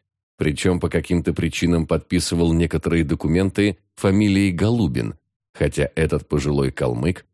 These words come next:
очевидно, не мог быть принятым доктором Рябининым за европейца, служащего фирмы, заведующего хозяйством миссии.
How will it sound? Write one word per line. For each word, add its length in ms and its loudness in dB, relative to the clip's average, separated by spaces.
очевидно, 540 0
не 160 2
мог 260 2
быть 240 0
принятым 500 0
доктором 460 -2
Рябининым 680 2
за 200 0
европейца, 880 -2
служащего 680 2
фирмы, 580 2
заведующего 840 2
хозяйством 640 0
миссии. 500 -4